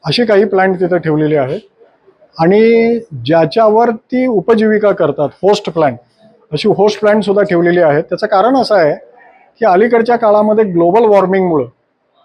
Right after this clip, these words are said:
हां, बऱ्याचशा कीटक नष्ट होत चाललेले आहेत. याच्यामध्ये फुलपांखरांची, मधमाशा ज्या आपल्या उपयोगी आहेत, त्यांची संख्यासुद्धा कमी झालेली आहे. त्यामुळं त्याचा परिणाम फलधारण्यावर झालेला आहे, त्याचा परिणाम उत्पादनावर झालेला आहे.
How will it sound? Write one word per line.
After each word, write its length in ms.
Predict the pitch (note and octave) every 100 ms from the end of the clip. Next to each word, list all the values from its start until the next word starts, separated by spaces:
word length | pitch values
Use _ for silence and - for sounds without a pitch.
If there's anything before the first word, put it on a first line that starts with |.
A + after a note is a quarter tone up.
| _ _ - G#3
हां, 140 | F3+
बऱ्याचशा 960 | C3+ B2+ D#3+ G#3 G#3+ - A3 A3 A3 A3+
कीटक 640 | - - - D#3+ G#3+ G3+
नष्ट 260 | F#3+ - E3+
होत 120 | E3
चाललेले 380 | D#3+ C3+ B2+ C3+
आहेत. 120 | G#2 _ _ - - -
याच्यामध्ये 380 | D#3+ G3 G3 G#3
फुलपांखरांची, 1040 | G3+ G3 G#3+ F#3+ F#3 F#3 F#3+ F3 F#3 F3
मधमाशा 560 | E3 E3 F#3+ F3+ D#3+ E3+
ज्या 160 | E3 E3+
आपल्या 200 | F#3 F#3+
उपयोगी 340 | F3 G3+ F3+
आहेत, 120 | C3 _ _ _ _ _ -
त्यांची 260 | F3+ F#3 B3+
संख्यासुद्धा 640 | A3+ G3+ A#3+ A#3+ C4 A#3
कमी 120 | G#3
झालेली 360 | G3 D3+ D3+ F#3
आहे. 320 | A#2 A#2+ - - _ _ _ -
त्यामुळं 320 | G3+ G#3+ A3+
त्याचा 340 | A3 F3+ B3
परिणाम 400 | B3 A3 A3+ A#3+
फलधारण्यावर 680 | A3 A3 A#3+ G#3 F#3 F3+ F3
झालेला 340 | C#3+ C3 C3 B2+
आहे, 200 | C3 G3+ - _ _ _ -
त्याचा 240 | E3+ A#3 G#3
परिणाम 420 | G#3 G#3+ G#3+ G#3
उत्पादनावर 640 | F#3 A3 A3+ G#3+ G3+ F#3+
झालेला 340 | E3+ D3 D3
आहे. 200 | C3+ B2